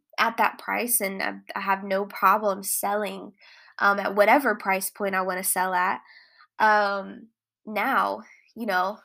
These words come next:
'cause like I said, I have, for a single day with me, it's twenty-five thousand dollars, right? And so she asked me, she was like, "What is the transformation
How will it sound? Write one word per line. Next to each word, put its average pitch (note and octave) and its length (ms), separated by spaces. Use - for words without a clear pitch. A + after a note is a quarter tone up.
'cause A#3+ 140
like G#3+ 160
I G#3+ 80
said, G#3 220
I G3+ 60
have, G3+ 300
for A3 120
a G3 60
single B3 320
day G3 200
with A#3 180
me, D4 120
it's - 160
twenty-five G#3 580
thousand F3+ 300
dollars, - 560
right? G#3 340
And A#3+ 240
so A3+ 720
she B3+ 400
asked D4+ 340
me, B3 120
she A#3 140
was A3+ 120
like, G#3+ 140
"What G#3+ 300
is F#4+ 180
the A4 120
transformation G#3 1120